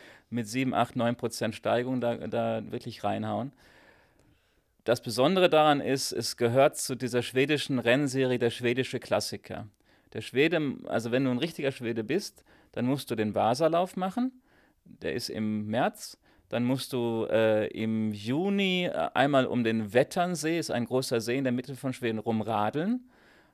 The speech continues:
Dann zwei Wochen später, äh, schwimmen, drei Kilometer in einem, ähm, in einem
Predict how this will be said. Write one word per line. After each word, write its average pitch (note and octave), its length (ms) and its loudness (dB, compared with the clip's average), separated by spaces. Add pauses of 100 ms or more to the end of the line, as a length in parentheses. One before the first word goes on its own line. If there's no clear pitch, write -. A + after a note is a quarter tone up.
(100)
Dann C3 380 4
zwei C3+ 300 4
Wochen C#3 220 2
später, C3 720 2
äh, A2+ 320 4
schwimmen, F3 580 -2
drei C3+ 240 2
Kilometer C3+ 720 2
in A#2+ 120 0
einem, A2+ 480 -2
ähm, G#2+ 560 -2
in A2+ 140 -4
einem G#2+ 520 -2